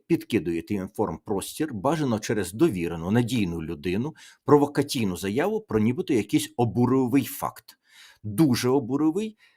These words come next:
який людей збурює. Піднімається, дійсно, буря, обурень, невдоволень, всього іншого.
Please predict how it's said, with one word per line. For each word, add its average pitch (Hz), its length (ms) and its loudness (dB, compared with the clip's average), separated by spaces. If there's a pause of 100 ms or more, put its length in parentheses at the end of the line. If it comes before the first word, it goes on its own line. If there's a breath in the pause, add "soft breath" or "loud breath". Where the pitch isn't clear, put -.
(140 soft breath)
який 127 460 0
людей 139 440 0
збурює. 92 600 -4 (260)
Піднімається, 127 600 -2
дійсно, 143 380 -2
буря, 127 640 0 (120)
обурень, 123 680 -2
невдоволень, 123 680 2
всього 143 340 -2
іншого. 127 640 -2